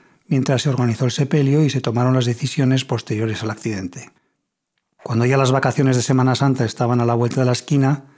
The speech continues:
Elvira de Zalduendo regresó con su tía y a su rutina escolar. «Lamento mucho lo que le pasó a tu tío», le dijo Gorri a Elvira de Zalduendo nada más verla.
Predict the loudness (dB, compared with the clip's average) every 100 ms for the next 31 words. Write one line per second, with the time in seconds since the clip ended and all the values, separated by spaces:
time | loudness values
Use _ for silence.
0 | _ -4 -2 0 0 2 2 2 2 0
1 | -2 -2 -2 -2 -2 0 2 2 0 -4
2 | -6 -4 -2 -2 -2 -2 -2 -2 -6 -8
3 | -12 -20 _ _ _ _ _ _ _ _
4 | _ -4 0 2 2 2 2 2 2 2
5 | 0 -2 -2 -2 -4 -2 0 0 -2 -12
6 | -8 -4 -2 -2 0 2 2 0 -2 -4
7 | -2 0 2 0 0 0 0 0 0 -4
8 | -8 -6 -4 -4 -6 -8 -10 -12 -18